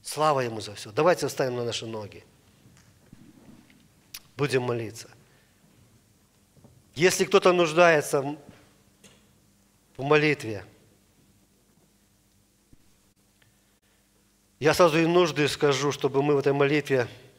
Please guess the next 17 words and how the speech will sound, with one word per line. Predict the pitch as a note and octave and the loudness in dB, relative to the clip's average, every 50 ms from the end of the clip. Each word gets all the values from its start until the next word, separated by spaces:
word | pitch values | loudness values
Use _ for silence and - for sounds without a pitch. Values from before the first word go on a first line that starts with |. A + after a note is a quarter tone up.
| _ _ _ _ _ _ _ _ _ _ _ _ _ _ - - - | _ _ _ _ _ _ _ _ _ _ _ _ _ _ -12 -10 -6
Сегодня | - C#3+ C#3+ D3 D3+ | -4 0 2 2 2
у | |
сестры | C#3+ - D#3 C#3 - - D3+ D#3+ D3+ | 2 0 -4 -4 -4 -4 -2 0 2
нашей | D3+ C#3 B2 - C#3+ B2+ | 2 2 2 0 -2 -2
Зои | A#2 B2 C#3+ D3+ D3+ C#3+ C3+ C3 B2 - - - - - - _ _ _ _ _ - _ _ _ _ _ _ _ | -2 -2 0 2 2 4 4 2 0 -2 -6 -14 -20 -20 -20 _ _ _ _ _ -20 _ _ _ _ _ _ _
Федотовой | - C3 B2+ B2 C3+ D3 C#3+ D3 C#3+ B2+ B2 B2 C3 | -8 -8 -6 -2 0 0 0 0 -2 0 0 -2 -2
умер | D3+ D3+ C3 C3 B2 A#2+ A2+ A#2 | -2 -6 -8 -6 -6 -6 -6 -6
муж | B2 B2 B2 B2 A2 - - - - _ _ _ _ _ _ _ _ _ _ _ - | -6 -6 -6 -6 -6 -8 -12 -14 -18 _ _ _ _ _ _ _ _ _ _ _ -20
Сергей. | - G2 G2 G2 A2+ A#2+ B2 A#2 G#2+ A2 - - _ _ _ _ _ _ _ _ _ _ _ _ _ _ _ _ _ _ _ _ _ _ _ _ _ _ _ _ _ _ _ _ _ _ _ _ | -20 -20 -16 -8 -6 -6 -6 -6 -8 -12 -18 -20 _ _ _ _ _ _ _ _ _ _ _ _ _ _ _ _ _ _ _ _ _ _ _ _ _ _ _ _ _ _ _ _ _ _ _ _
Будем | C3+ B2+ C#3+ D3 | -6 -4 -2 0
молиться, | D3 D3 C#3+ D3+ D3 - A#2+ | 0 0 0 0 -4 -6 -10
чтобы | - - C3+ A#2+ B2+ | -10 -8 -8 -8 -8
Бог | B2 B2+ C3 B2+ | -8 -8 -10 -10
помог | - B2+ A#2+ B2+ B2+ B2 - | -10 -12 -10 -8 -10 -10 -10
пройти | - B2 A#2+ A2 - - B2 A#2 A2+ G#2 G#2+ _ _ _ _ _ _ _ _ _ _ _ _ _ _ _ _ _ | -10 -12 -12 -12 -14 -14 -14 -14 -14 -14 -18 _ _ _ _ _ _ _ _ _ _ _ _ _ _ _ _ _
эту | - A#2 A#2 A#2 B2+ | -10 -10 -8 -6 -8
скорбь. | A#2 - - - C3 B2+ B2 A2 G2+ - | -8 -8 -10 -4 -2 -2 -2 -2 -4 -8